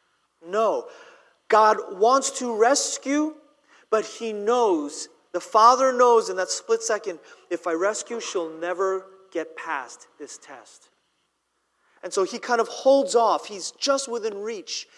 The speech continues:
enough so that she can reach and grasp for that hand, but he will not rescue just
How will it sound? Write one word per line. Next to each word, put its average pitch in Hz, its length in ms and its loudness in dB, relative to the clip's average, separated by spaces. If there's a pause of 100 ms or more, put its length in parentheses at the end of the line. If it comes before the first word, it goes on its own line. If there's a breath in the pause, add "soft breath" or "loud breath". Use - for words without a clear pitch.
(220 soft breath)
enough 220 320 -4
so - 200 -6
that 220 120 -4
she - 180 -14
can 185 320 -14
reach 220 300 -12
and 175 100 -18
grasp 185 440 -8
for 185 100 -12
that 175 160 -8
hand, 165 400 -16 (320 soft breath)
but 165 100 -12
he 185 200 -18
will 175 260 -8
not 233 240 -2
rescue 185 540 -4
just 165 480 -12